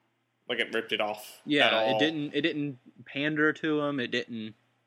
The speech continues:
Speaker 1: I didn't find kids annoying, which is a rare thing for me in a movie, because I think kids ruin most movies. Um, I thought that they did a really good job of not revealing what the monster was. I
Speaker 2: Yeah.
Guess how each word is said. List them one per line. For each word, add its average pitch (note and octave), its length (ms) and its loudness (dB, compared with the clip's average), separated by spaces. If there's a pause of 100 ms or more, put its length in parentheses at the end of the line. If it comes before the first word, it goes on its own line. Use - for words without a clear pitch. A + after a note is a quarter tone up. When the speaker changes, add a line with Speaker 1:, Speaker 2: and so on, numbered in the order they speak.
(120)
Speaker 1:
I C3 60 0
didn't C#3+ 220 0
find C3 180 -4
kids C#3 260 -2
annoying, C#3 440 0
which A#2+ 160 -6
is A2 100 -4
a A2 80 -4
rare A2+ 180 0
thing A#2 280 -4
for A2+ 160 -12
me A2+ 100 -6
in A2+ 80 -2
a A2+ 60 -4
movie, A#2 480 -4
because A2 240 -12
I - 20 -20
think G#2 220 -18
kids A#2 320 -2
ruin A2+ 280 -4
most A2 300 -2
movies. G#2+ 540 0 (200)
Um, G#2+ 640 2 (1400)
I B2 80 6
thought B2+ 180 -2
that B2 100 -4
they B2 120 2
did A2+ 120 -4
a A#2 40 -2
really A#2 160 0
good A#2 100 0
job A2 180 2
of G#2+ 120 -6
not A2 200 0
revealing G#2+ 600 -2 (440)
what A2+ 140 -8
the A2+ 60 -6
monster B2 440 0
was. A2+ 720 0 (480)
I G#2+ 120 2
Speaker 2:
Yeah. G#2+ 160 0